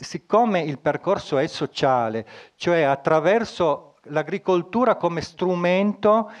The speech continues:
di ricostruzione di un lavoro e, e di una dignità e di un, e di una presenza sul territorio, stiamo cercando di lavorare proprio con tutte le,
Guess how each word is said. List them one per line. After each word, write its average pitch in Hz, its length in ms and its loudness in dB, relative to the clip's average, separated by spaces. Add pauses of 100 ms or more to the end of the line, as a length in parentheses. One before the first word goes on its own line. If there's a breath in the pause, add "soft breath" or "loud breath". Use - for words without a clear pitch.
(140 loud breath)
di 156 140 -6
ricostruzione 165 1040 -2
di 147 100 -8
un 147 140 -6
lavoro 160 760 2
e, 143 220 -6 (160)
e 151 120 -12
di 139 80 -14
una 156 200 -6
dignità 147 800 -2
e 143 160 -6
di 135 80 -8
un, 139 360 -4
e 139 120 -10
di 127 60 -10
una 139 160 -2
presenza 143 360 -6
sul 135 180 -8
territorio, 131 680 -2 (760 loud breath)
stiamo 202 440 0
cercando 196 400 0
di 175 80 -2
lavorare 196 460 2
proprio 202 340 -2
con 165 220 -6
tutte 208 260 -4
le, 160 420 -4